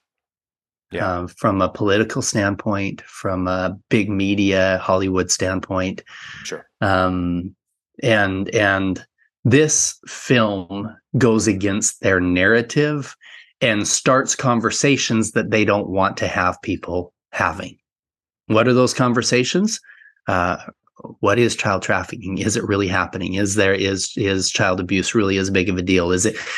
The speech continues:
Speaker 2: it, the, these conversations two years ago wasn't a, wasn't something that would be a polite dinner conversation, <laughs> right? It's like, "Oh, I'm gonna talk about,"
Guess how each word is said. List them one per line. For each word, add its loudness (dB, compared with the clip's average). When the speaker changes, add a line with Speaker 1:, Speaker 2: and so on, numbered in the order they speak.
Speaker 2:
it, 0
the, 2
these 4
conversations 0
two 2
years 4
ago 2
wasn't 4
a, 0
wasn't 2
something -2
that 0
would 4
be 6
a 2
polite 2
dinner 2
conversation, -2
<laughs> 0
right? 0
It's 4
like, 0
"Oh, 2
I'm -2
gonna -2
talk 0
about," -6